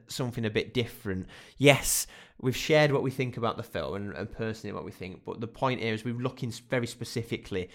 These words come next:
at a part of the film, we're revisiting it. So, hey, we've s-,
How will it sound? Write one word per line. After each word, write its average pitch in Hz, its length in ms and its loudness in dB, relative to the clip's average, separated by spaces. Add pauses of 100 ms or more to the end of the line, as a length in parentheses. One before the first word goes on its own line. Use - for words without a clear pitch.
(180)
at 73 120 -2
a - 60 -4
part 110 300 0
of 107 60 -4
the 104 60 -4
film, 101 320 -4
we're 98 100 -6
revisiting 107 760 -6
it. 85 160 -12
So, 131 340 -2 (400)
hey, 135 360 4 (300)
we've 156 140 4
s-, - 140 -2